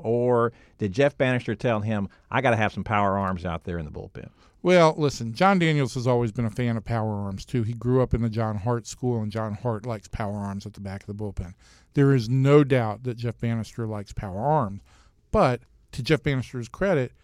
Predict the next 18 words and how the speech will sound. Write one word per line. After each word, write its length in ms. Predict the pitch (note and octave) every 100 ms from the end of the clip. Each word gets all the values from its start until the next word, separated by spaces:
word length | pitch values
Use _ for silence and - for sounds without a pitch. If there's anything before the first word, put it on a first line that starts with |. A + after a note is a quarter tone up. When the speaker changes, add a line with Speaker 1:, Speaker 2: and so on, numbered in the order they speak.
| _
Speaker 2:
he 140 | - C#3+
also 240 | D3+ -
knows 220 | C#3 B2
that 120 | A2+ B2+
relievers 440 | B2 C3 A#2+ -
can 240 | - C3
come 220 | A#2+ B2+ A#2
in 60 |
all 120 | A2+ G#2
shapes 320 | A2+ G#2 -
and 80 | G#2
sizes. 400 | D3+ C#3 G2 - _ _ -
You 140 | C#3
would 140 | B2+ A#2
not 400 | A#2+ D3+ D#3+ -
call 240 | C3 A#2
Sean 300 | - A#2 G#2+
Tolleson 580 | - D#3+ D3+ A#2+ A2+